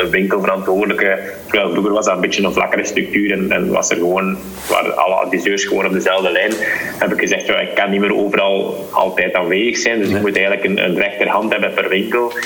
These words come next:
Speaker 2: Ja.
Speaker 1: Ehm, dan zijn een aantal jaren terug, eh, de winkelverantwoordelijke bijgekomen en, en daar kan ik ook mee sparren, want ja, zij, zij zijn dan, eh, ehm, de mensen waar ik eerst mee terecht kan als ik over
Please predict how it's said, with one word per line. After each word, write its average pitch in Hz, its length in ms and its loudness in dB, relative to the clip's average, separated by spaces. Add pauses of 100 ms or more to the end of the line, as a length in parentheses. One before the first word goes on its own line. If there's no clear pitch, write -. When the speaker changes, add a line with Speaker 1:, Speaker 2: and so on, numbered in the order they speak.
Speaker 2:
Ja. 110 200 0
Speaker 1:
Ehm, 92 680 2
dan 85 220 0
zijn 85 160 0
een 87 80 0
aantal 92 380 0
jaren 87 300 0
terug, 95 240 0
eh, 95 260 2
de 85 60 0
winkelverantwoordelijke 98 840 0
bijgekomen 98 440 0
en, 98 200 0
en 98 80 -2
daar 92 180 0
kan 107 120 2
ik 98 120 0
ook 101 160 -4
mee 98 100 2
sparren, 98 360 0
want 95 160 -2
ja, 98 180 2
zij, 92 240 0
zij 95 160 0
zijn 95 180 0
dan, 92 200 2
eh, 92 60 2 (680)
ehm, 92 500 2 (160)
de - 160 2
mensen 95 340 0
waar 90 80 2
ik - 120 -2
eerst 104 220 0
mee 98 100 0
terecht 98 280 -2
kan 104 280 0
als 98 140 0
ik 98 140 -2
over 95 200 0